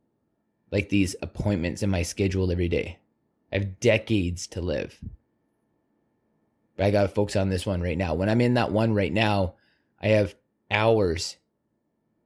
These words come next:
in that day. I have minutes in those hours. I have years in those decades. I have seconds in those minutes.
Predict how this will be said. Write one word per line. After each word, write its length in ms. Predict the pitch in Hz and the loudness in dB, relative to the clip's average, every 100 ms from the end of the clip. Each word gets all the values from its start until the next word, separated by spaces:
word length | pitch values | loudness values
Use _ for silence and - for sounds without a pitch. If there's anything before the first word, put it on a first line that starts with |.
| _ _ _ _ _ _ _ _ _ _ _ | _ _ _ _ _ _ _ _ _ _ _
in 140 | 110 | 2
that 220 | 107 98 92 | 4 4 2
day. 200 | 101 95 | 2 2
I 60 | |
have 160 | 90 - - | 0 -4 -8
minutes 500 | 104 110 117 117 - | -2 2 2 0 -2
in 100 | 107 | -2
those 220 | 98 90 - | 0 -2 -4
hours. 600 | - 104 101 92 82 - - _ _ _ _ _ _ _ _ _ _ _ _ _ _ _ _ - | -2 0 2 0 -4 -10 -18 _ _ _ _ _ _ _ _ _ _ _ _ _ _ _ _ 0
I 100 | 107 | 4
have 160 | 107 | 4
years 500 | 104 104 113 117 117 | 2 2 4 4 4
in 140 | 110 101 | 2 0
those 200 | 90 90 | 0 -2
decades. 640 | 101 95 87 67 65 - - _ _ _ _ _ _ - - _ _ _ _ _ _ _ _ _ _ | -2 -2 -4 -8 -10 -16 -20 _ _ _ _ _ _ -20 -20 _ _ _ _ _ _ _ _ _ _
I 100 | 90 | 0
have 120 | 107 95 | 2 2
seconds 560 | - 127 113 123 - | 2 2 2 -2 -2
in 160 | 117 110 | 0 0
those 240 | 98 90 | 0 0
minutes. 600 | 98 98 92 - - - | 0 0 -2 -4 -10 -16